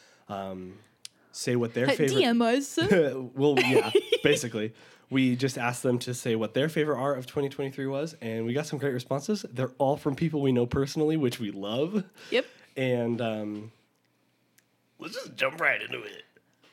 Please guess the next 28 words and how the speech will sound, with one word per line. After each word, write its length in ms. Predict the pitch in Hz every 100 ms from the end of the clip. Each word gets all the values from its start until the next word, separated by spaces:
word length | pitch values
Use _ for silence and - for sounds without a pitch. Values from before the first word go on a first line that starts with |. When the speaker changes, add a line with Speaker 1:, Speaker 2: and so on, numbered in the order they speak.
| _
Speaker 2:
Oh, 680 | 247 262 214 226 247 226 226 -
<laughs> 40 |
you 120 | 240 254
go 120 | 226
first. 420 | 202 202 - - 262 - _ _ -
Speaker 1:
Me 160 | 143
go 140 | 156 190
first? 340 | 226 262 -
Speaker 2:
Uh-huh. 280 | 220 214 220 - _ 180
Speaker 1:
Okay, 180 | 185
should 180 | 143 147
we 100 | 175
start 280 | 214 165 160
with 160 | 156 156
the 60 |
stuff 260 | 117 139 135
on 260 | 131 113 - _ _ _
Speaker 2:
Yeah. 140 | 240 220 - -
Speaker 1:
Okay. 260 | 139 123 95 _ _ _ _
We 140 | - 151
got 160 | 185
a 20 | 135
lot 160 | 117
of 80 | 123
good 80 | 135
stuff 220 | - 92
here. 220 | - 90 117 _ - _ _ _ _ _ _ _ _ _ -
Um, 640 | 127 127 127 123 123 131